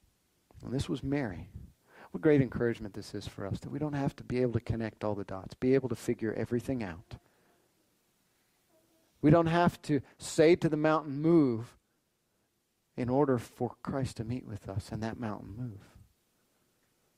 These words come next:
Our hearts merely have to learn, yearn and long for him. And he'll connect the dots. He will supply the faith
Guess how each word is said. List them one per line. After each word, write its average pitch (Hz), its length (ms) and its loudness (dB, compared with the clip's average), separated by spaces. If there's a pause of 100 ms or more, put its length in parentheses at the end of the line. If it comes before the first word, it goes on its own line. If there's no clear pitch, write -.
(160)
Our 104 80 -6
hearts 123 300 -6
merely 120 260 0
have 113 280 -4
to 104 100 -8
learn, 113 360 -6
yearn 120 380 -2
and 107 300 -6
long 107 460 -8 (580)
for - 220 -16
him. 90 360 -14 (800)
And 107 140 -6
he'll 147 280 4
connect 104 520 -2
the - 80 -16
dots. - 640 -14 (560)
He 175 240 2
will 135 160 2
supply 104 500 -4
the 101 100 -4
faith - 440 -8